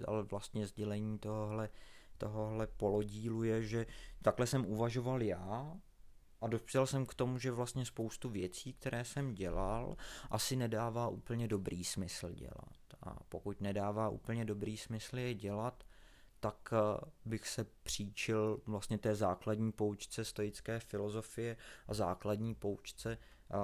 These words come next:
kterou mi přijde, že mám směřovat svůj život, totiž tomu, že nemá smysl dělat cokoliv beze smyslu.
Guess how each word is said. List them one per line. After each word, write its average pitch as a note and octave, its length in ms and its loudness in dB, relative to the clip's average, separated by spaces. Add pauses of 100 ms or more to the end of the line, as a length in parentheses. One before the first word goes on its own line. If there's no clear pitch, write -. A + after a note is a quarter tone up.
(300)
kterou G#2 500 0
mi A2 120 2
přijde, G#2 400 0
že A2 120 0
mám A2 240 0
směřovat G#2 560 0
svůj A#2+ 280 -2
život, G2+ 440 -2 (300)
totiž A#2 380 0
tomu, G#2+ 440 2
že B2 140 -2
nemá A2 460 0
smysl A2 380 -2
dělat A2 260 0
cokoliv A#2+ 480 -2
beze A2+ 320 0
smyslu. - 580 -8